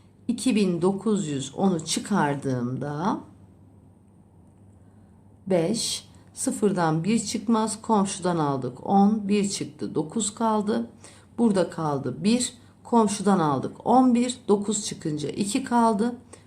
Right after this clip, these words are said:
Burada kaldı üç, iki çıkınca bir kaldı. İşte bu da üçüncü gün olmalı ki üçünün toplamı dört bin iki yüz beşi versin. Otuz altıdayız.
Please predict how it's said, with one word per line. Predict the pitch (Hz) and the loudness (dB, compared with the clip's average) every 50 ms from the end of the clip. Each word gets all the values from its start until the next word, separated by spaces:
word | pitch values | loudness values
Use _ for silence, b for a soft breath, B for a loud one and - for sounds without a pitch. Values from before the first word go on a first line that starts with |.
| B B - | B B -2
Burada | - 277 254 - 196 170 - | 0 2 2 4 2 2 2
kaldı | - 165 160 147 143 135 - - - | 0 -2 0 0 0 0 -2 -4 -2
üç, | - 254 - - - - | -2 -2 -2 -2 -8 -6
iki | - 254 240 - 220 196 | -6 -6 -4 -4 -4 -4
çıkınca | - - - - 175 165 180 180 254 247 196 | -4 -6 -6 -6 -4 -4 0 2 2 2 4
bir | 180 175 156 160 | 2 2 0 -2
kaldı. | - 160 147 143 147 - - | -4 -6 -6 -6 -6 -6 -4
İşte | - 262 - - - 190 185 185 | -4 -4 -4 -2 -2 -2 -2 0
bu | 233 208 - | -2 -2 0
da | 170 175 202 - - - 220 | 0 -2 -2 -2 -4 -4 -6
üçüncü | 220 - - - 240 233 190 247 | -6 -4 -2 2 2 2 2 2
gün | 247 190 185 175 165 | 0 0 0 -2 -2
olmalı | - - 175 185 190 190 208 254 277 370 370 | -2 -2 -2 -2 0 0 0 2 2 2 0
ki | 370 - - 185 196 - - B B B B B B B B B - | -2 -2 -4 -4 -4 -4 -8 B B B B B B B B B -2
üçünün | - 302 302 - 208 180 160 160 160 | -2 -2 0 0 -2 -2 -2 -2 -4
toplamı | - - 285 - - - 180 165 170 196 262 302 311 - - - | 0 2 2 2 2 0 -2 0 0 2 0 0 0 -2 2 4
dört | 247 226 220 - - | 4 4 4 2 -2
bin | 160 165 | -4 -2
iki | 175 202 196 - - | -2 -4 -4 -2 -2
yüz | 180 156 151 151 170 | -2 -2 -2 0 2
beşi | 202 208 208 208 - - 247 269 320 - - - 180 | 2 2 2 0 -2 -2 -2 -2 -4 -6 -8 -2 0
versin. | 160 135 123 - - - - - - - - - - - - - - - b b b b b b b b b b b b b b b - - | 0 0 0 -2 -4 -6 -8 -10 -16 -20 -20 -20 -20 -20 -20 -20 -20 -20 b b b b b b b b b b b b b b b -12 -10
Otuz | 196 202 196 - - 208 208 208 214 214 214 214 214 214 214 214 214 208 - - - - | -10 -8 -8 -8 -6 -4 -2 0 0 0 0 0 0 0 -2 -4 -4 -8 -12 -16 -14 -12
altıdayız. | - 170 165 160 160 - - - - - - - - - - - - | -10 -10 -10 -10 -12 -14 -16 -14 -14 -14 -14 -14 -16 -16 -16 -16 -18